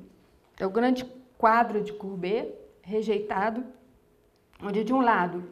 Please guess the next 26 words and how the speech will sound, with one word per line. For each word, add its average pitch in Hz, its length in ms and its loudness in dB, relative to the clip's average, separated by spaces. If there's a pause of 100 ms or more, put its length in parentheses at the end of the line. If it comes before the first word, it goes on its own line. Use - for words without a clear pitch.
(1400)
estão - 260 -6
os 208 100 -6
camponeses, 202 880 0
os 180 340 -4
juízes, 185 680 -6
os 180 180 -8
homens 190 300 -4
do 208 80 -2
povo, 240 540 2 (280)
do 269 160 -2
outro, 247 580 4 (1900)
os 214 500 -2
homens 220 320 -2
das 220 240 0
artes, 175 400 -2
inclusive 208 520 -6
o, 226 160 -4
isso - 160 -6
aqui 208 200 -6
que 214 100 -8
é - 20 -4
o 196 40 -8
Bande-, 208 280 -8
Bode-, 190 420 -8
o 190 220 -6
Baudelaire. 185 600 -6